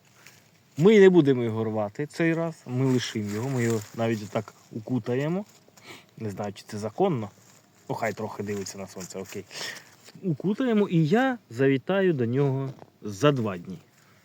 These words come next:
І подивимося, що з нього виросло, не виросло.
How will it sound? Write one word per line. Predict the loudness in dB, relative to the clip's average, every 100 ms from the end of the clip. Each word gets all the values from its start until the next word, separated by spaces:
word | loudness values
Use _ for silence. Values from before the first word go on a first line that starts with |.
| _ _ _ _ _ -10
І | -8
подивимося, | 4 6 6 4 4 0
що | 4 2
з | 4
нього | 2 2
виросло, | 4 4 4 2 -2
не | 0
виросло. | 0 -2 -2 -4